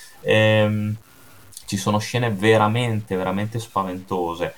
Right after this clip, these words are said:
e Brad Anderson è bravo con le inquadrature e con, eh, questi,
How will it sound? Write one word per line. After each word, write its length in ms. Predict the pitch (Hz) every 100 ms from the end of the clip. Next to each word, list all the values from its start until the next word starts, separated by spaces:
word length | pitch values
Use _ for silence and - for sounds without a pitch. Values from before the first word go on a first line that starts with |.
| - - -
e 220 | 95 98
Brad 280 | 101 107 110
Anderson 640 | 117 131 131 - 143 139 -
è 140 | 110
bravo 760 | 95 104 107 110 113 113 117
con 180 | 113 95
le 60 | 92
inquadrature 880 | 92 92 95 95 - 113 120 123 131
e 120 | -
con, 500 | - 95 92 90 90 - - - - -
eh, 880 | 92 92 92 90 87 90 87 98 110
questi, 840 | - 113 - - 113 113 113 110